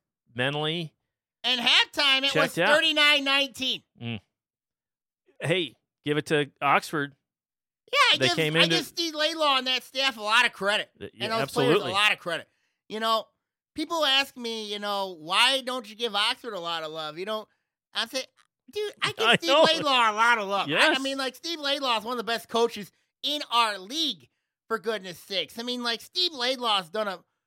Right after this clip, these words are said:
Speaker 2: wonderful job with that team.
Speaker 1: Yeah.
Speaker 2: Coming back from, um, coming back to the, to the Wildcat program after, um, he was, um, wrongly forced out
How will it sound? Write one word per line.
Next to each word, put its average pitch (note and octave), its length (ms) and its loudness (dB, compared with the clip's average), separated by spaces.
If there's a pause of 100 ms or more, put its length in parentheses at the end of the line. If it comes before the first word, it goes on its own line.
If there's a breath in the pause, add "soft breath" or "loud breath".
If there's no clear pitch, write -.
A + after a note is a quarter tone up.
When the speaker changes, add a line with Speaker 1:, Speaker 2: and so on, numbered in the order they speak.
(300)
Speaker 2:
wonderful C#4 600 0
job F#3+ 480 0
with D#3+ 160 -14
that E3+ 260 -6
team. F#3 320 -10 (140)
Speaker 1:
Yeah. A#3 80 -2
Speaker 2:
Coming D4+ 240 -4
back A#3 300 2 (180)
from, A3+ 340 -2
um, G3 200 -4 (420)
coming C#4+ 280 -6
back B3 420 0 (500 soft breath)
to C#4+ 180 -2
the, C4 180 -4 (220)
to B3+ 80 -14
the C4+ 80 -12
Wildcat A#3+ 500 -2
program A3 560 -4 (640)
after, G#3 400 -2
um, F#3 340 -2 (400)
he A#3+ 120 -10
was, G#3 260 -6
um, F3 320 -4
wrongly A#3 480 2
forced F3+ 460 -10
out E3 380 -4